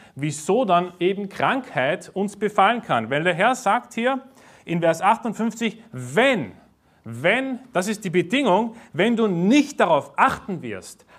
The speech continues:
alle Worte dieses Gesetzes zu tun, die in diesem Buch geschrieben sind.“ Und wir reden hier natürlich von der Bibel.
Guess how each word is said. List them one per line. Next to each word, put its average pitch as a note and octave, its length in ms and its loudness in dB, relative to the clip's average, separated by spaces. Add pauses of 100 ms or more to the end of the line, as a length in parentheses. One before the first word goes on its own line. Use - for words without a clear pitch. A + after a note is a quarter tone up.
(140)
alle A3+ 360 4
Worte A3 420 4
dieses A3+ 400 -2
Gesetzes G#3+ 520 -2
zu - 160 -4
tun, G#3+ 580 2 (220)
die D3+ 80 -6
in D3+ 40 -2
diesem D#3 200 -4
Buch E3 200 -6
geschrieben G3+ 480 -2
sind.“ - 460 -10 (580)
Und F3+ 160 0
wir F#3+ 100 6
reden C#4+ 240 2
hier B3+ 120 4
natürlich A#3+ 340 2
von A#3 140 2
der G#3 80 6
Bibel. A3+ 400 -2